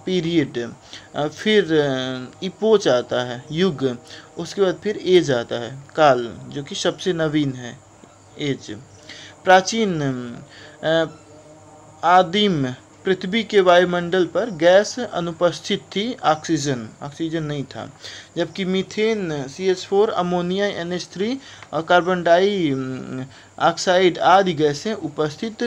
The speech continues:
थीं। पृथ्वी पर सबसे पुराना जीव कौन सा है?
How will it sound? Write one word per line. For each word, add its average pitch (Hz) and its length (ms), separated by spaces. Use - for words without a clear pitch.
थीं। 120 640
पृथ्वी 208 260
पर 226 180
सबसे 214 360
पुराना 202 500
जीव 196 260
कौन 196 320
सा 160 160
है? 117 360